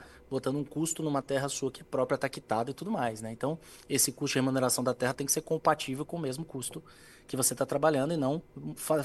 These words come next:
sendo feita uma diluição, considerando como se fosse zero custo. Então, a conta vai apertar, tá? Então, assim, eu não consigo, né? Quando eu considero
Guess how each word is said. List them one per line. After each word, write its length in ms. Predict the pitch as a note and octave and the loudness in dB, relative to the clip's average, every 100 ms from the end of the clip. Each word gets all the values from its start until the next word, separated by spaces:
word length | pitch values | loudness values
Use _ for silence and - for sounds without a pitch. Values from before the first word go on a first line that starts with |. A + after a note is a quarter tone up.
| C3+ | 2
sendo 220 | - C#3 | 2 2
feita 240 | - A2+ | -2 -2
uma 100 | B2+ | -2
diluição, 460 | B2+ C3+ D3 - A#2 | -2 -2 -2 0 -2
considerando 340 | B2+ A#2+ A#2+ B2 | -2 0 -2 -2
como 120 | B2 | -6
se 80 | C3+ | -4
fosse 180 | A#2+ | -4
zero 200 | C3+ C#3 | -2 -2
custo. 400 | - D#3+ - - - - - - - - - | -4 -10 -10 -16 -20 -20 -20 -20 -20 -20 -8
Então, 480 | - A#2+ C#3 E3 D#3 | 2 4 4 2 2
a 60 | A#2+ | 2
conta 260 | - A#2 A2+ | 2 0 4
vai 140 | A2+ | 4
apertar, 440 | - C#3 - - - - - - - - - | 2 -2 -4 -4 -8 -18 -20 -20 -20 -20 -6
tá? 300 | G#2+ A2+ A#2+ | -2 -2 -2
Então, 260 | A2+ B2 C3 | -2 -2 0
assim, 160 | - | -2
eu 60 | A2 | -2
não 100 | C3+ | 0
consigo, 520 | F#3 - C#3+ B2+ G#2 | 2 2 2 -2 -4
né? 180 | G#2+ G#2+ | -6 -6
Quando 200 | - A2+ | -6 -4
eu 60 | A2 | -4
considero 580 | A#2+ - B2 B2 G#2 | -4 0 2 2 0